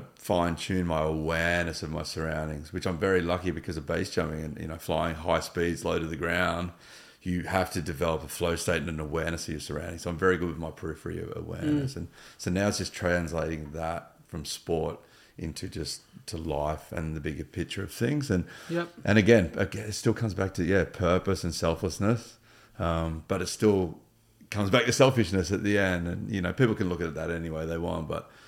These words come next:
Speaker 1: I get joy out of where I'm going now. Whereas I wa-, I was getting instant joy out of getting wasted,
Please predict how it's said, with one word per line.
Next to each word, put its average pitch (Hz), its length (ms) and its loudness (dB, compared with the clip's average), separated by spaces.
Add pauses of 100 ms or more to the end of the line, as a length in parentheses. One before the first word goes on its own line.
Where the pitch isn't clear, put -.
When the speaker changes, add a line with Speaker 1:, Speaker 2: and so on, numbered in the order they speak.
(240)
Speaker 1:
I 85 80 -2
get 80 200 0
joy 82 320 0
out 80 160 2
of 78 200 -4
where 80 160 2
I'm 78 120 -4
going 82 340 -2
now. 85 280 -4 (400)
Whereas 90 240 0
I 92 60 2
wa-, 90 300 2
I 98 80 0
was 90 120 0
getting 95 360 0 (160)
instant 101 420 0
joy 98 340 2
out 92 140 4
of 87 180 0
getting 87 240 0
wasted, 120 600 0